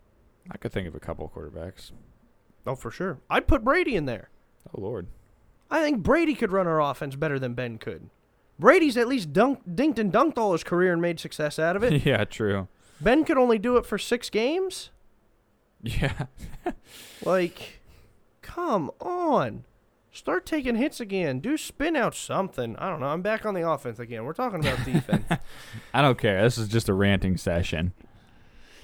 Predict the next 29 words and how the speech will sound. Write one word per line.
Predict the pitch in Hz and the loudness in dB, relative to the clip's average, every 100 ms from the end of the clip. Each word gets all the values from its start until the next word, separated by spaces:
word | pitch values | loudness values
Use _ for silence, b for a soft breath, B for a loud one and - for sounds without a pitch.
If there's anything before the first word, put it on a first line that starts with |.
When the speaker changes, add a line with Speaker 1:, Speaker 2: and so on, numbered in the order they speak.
| B B B B B B B B | B B B B B B B B
Speaker 2:
Um, | 131 127 117 110 113 - b b _ | -4 -2 -2 -2 -6 -10 b b _
so | - 185 | -8 -4
I | |
guess | 233 - | -4 -2
what's | 220 | -2
your, | 220 - | -2 -4
what's | - - | -4 -4
your | 185 | 0
grade | 175 190 | 4 4
on | 180 | 4
the | 151 | 2
defense? | 127 208 - 139 - | 0 -2 -2 -4 0
They | 214 | 0
did | 214 247 | 2 0
get | 233 | 0
a, | 220 - - B B B | 0 -4 -14 B B B
they | 185 | 0
got | 202 | 0
a | |
pick. | 202 175 180 - | 0 -2 -4 -6
They | 160 | -2
got | 156 | -2
a | 170 | -2
sack. | 165 156 160 - - - - - | -2 0 -2 -6 -20 -20 -20 -20
Seventy | - 143 160 175 | -4 -2 -2 -4
Speaker 1:
The | 147 | -4
Speaker 2:
games | 143 139 | -4 0
Speaker 1:
fumble | 95 - | 0 2
Speaker 2:
again. | 95 | 4